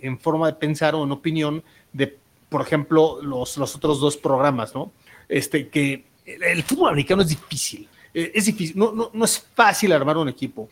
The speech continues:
se necesita de estabilidad, se necesita de filosofía. ¿Cómo haces para que toda una organización vaya en el mismo sentido, ¿no? Y,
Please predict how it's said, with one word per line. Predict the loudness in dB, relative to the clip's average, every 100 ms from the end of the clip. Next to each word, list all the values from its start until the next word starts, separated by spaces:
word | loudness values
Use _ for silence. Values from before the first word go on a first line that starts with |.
| _
se | -4 0
necesita | 0 -2 -2
de | -2
estabilidad, | 0 2 4 4 4 2
se | -2
necesita | -4 -6 0 0 0 -8 -20 _
de | -4
filosofía. | -2 -4 0 -2 0 2 2 2 -12 -20 _
¿Cómo | 0 2 0
haces | 0 0 -4 -4
para | -8 -10 -6
que | -8 _ _
toda | 2 2 2
una | 2 2 0
organización | 0 -2 -4 -8 -8 -6 -6 -10 _ _ -2
vaya | -2 0 -2 -2
en | -4
el | -2 -2
mismo | 0 2 2 0 0
sentido, | -2 2 2 2 -8
¿no? | -20 -8
Y, | -4